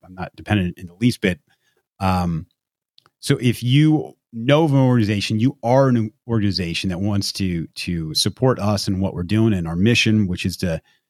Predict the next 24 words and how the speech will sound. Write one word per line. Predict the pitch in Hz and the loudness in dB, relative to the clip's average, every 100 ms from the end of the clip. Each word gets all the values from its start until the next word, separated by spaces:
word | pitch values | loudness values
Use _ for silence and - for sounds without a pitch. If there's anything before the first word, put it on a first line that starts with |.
| _ _ | _ _
empower | - 107 120 120 | -6 0 2 0
individuals, | 127 151 127 139 117 127 127 110 - - - | 2 2 4 2 0 0 0 0 -4 -6 -10
uh, | 98 98 | -8 -4
and | 113 | -2
the | 107 | -2
community | - 127 117 | 2 2 4
by | 101 | 2
bringing | 95 110 107 | 2 2 2
awareness | 95 98 95 92 - | 2 2 2 0 -4
to | - - 110 | -6 -4 -4
the | 98 - | -6 -4
impact | 120 110 104 | -4 0 0
that | 95 85 | -2 -4
habits | - 113 117 95 - | -2 0 0 -2 -4
have | - 98 95 85 76 | 0 0 0 -2 -6
on | 85 | -6
our | 85 | -4
mental | 92 101 90 | -2 0 0
health, | 92 90 87 | 0 -2 -2
our | 80 | -6
success, | - 80 - 104 - | -6 -4 -2 -2 -2
and | 98 | -2
the | |
environment, | 92 82 113 131 117 107 87 - | -2 0 2 4 4 2 0 -8